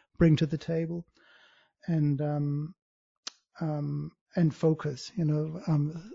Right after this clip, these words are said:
since covid, the focus is entirely on supply chain issues and operational, um,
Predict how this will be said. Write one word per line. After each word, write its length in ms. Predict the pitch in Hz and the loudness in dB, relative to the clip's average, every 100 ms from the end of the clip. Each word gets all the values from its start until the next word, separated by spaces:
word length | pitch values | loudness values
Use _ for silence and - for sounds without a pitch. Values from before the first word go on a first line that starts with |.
| 392 | -16
since 320 | - 165 147 | -2 0 0
covid, 480 | - 156 147 143 - | 0 2 2 -2 -8
the 80 | - | -10
focus 420 | - 156 143 139 | -2 0 0 -6
is 160 | 151 180 | -6 -6
entirely 480 | 151 - 151 151 | -6 0 2 2
on 280 | 165 151 139 - - _ | 2 2 0 -4 -18 _
supply 460 | - - - 156 | -8 -6 0 2
chain 340 | 147 - 151 156 | 2 2 2 2
issues 480 | 147 - 147 147 151 | -2 -4 -2 -2 -2
and 160 | 147 - | -4 -2
operational, 720 | 160 - 151 147 143 147 139 - _ _ - - - _ - | -2 0 0 0 0 -2 -2 -4 _ _ -20 -20 -20 _ -4
um, 480 | 170 151 147 143 135 | 0 4 4 2 -2